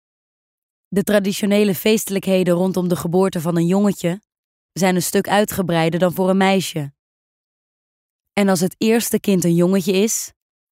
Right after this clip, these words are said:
wordt er een maand na zijn geboorte een speciale ceremonie gehouden, waarin de ouders vijf zilveren munten geven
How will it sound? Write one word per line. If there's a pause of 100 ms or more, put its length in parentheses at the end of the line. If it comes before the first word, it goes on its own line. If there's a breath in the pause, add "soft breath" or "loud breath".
(120)
wordt
er
een
maand
na
zijn
geboorte (480)
een
speciale
ceremonie
gehouden, (440)
waarin
de
ouders
vijf
zilveren
munten
geven